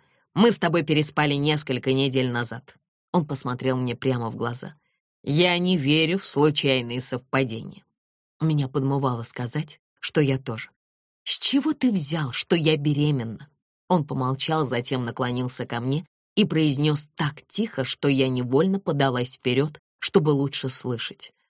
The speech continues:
"Ну, я мог бы сказать, что понял это по твоему виду. Ты бледная, с зеленцой, у тебя токсикоз. Кстати, надо заставлять себя есть, даже если не хочется.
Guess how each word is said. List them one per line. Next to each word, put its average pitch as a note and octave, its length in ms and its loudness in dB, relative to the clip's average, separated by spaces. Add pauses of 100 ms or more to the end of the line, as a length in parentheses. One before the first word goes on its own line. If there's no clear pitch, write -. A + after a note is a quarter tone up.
(360)
"Ну, A#2 260 -4
я B2 180 0
мог A#2 340 -4
бы G#2 120 -4
сказать, A2 560 -8
что - 240 -4
понял C3 460 -2
это A2 200 -6
по B2 120 -4
твоему B2+ 420 2
виду. A2 400 -10 (480)
Ты F3 140 4
бледная, C#3 680 -2
с - 40 -14
зеленцой, B2+ 840 0
у B2+ 40 -2
тебя C3 260 -4
токсикоз. - 800 -12
Кстати, - 500 -8 (540)
надо D#3 380 2
заставлять C#3+ 640 0
себя B2+ 260 -2
есть, B2+ 360 2
даже C3+ 240 -4
если B2 380 -4
не A#2+ 140 -6
хочется. - 680 -10